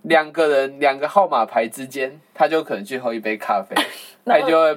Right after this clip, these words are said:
Speaker 1: 半小时那个
Speaker 2: 跟同事聊个天。
Speaker 1: 对，半小时那个柜台就没有再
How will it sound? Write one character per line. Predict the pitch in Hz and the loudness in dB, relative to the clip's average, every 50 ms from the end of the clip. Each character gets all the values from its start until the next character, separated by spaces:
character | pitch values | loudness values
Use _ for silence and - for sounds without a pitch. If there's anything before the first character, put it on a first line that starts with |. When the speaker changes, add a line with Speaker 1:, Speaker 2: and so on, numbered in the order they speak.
| - - | 0 4
Speaker 1:
半 | - 196 175 165 | 4 4 4 4
小 | - 147 123 117 113 | 2 2 2 2 2
时 | 113 - - 117 107 226 120 - | -2 -6 -8 -6 -6 -6 -4 0
那 | 165 - | 2 4
个 | 254 254 | 4 4
Speaker 2:
跟 | 226 220 - - | 4 2 0 0
同 | - - 220 220 247 | 0 -2 0 0 -2
事 | 240 262 254 226 | -2 -2 0 2
聊 | 151 147 - | 2 0 0
个 | - - | -2 -4
天。 | 202 180 - - 208 208 - _ | -4 -4 -4 -4 -8 -10 -4 _
Speaker 1:
对， | 208 220 247 247 208 | 2 2 4 2 2
半 | 202 - 247 233 208 | 2 4 2 4 4
小 | 208 175 160 | 4 2 2
时 | 160 - - 165 170 | 2 -2 -4 -4 0
那 | 190 202 208 | 0 0 0
个 | 202 202 185 170 165 160 | 2 2 2 2 2 0
柜 | - 208 180 160 | -2 -2 -2 0
台 | - - - 117 | 0 0 0 0
就 | 123 160 160 156 151 143 139 | 0 2 2 2 2 0 -2
没 | 123 123 160 | -2 0 2
有 | 175 165 139 | 2 2 2
再 | 131 160 156 147 147 143 | 2 2 2 2 0 -2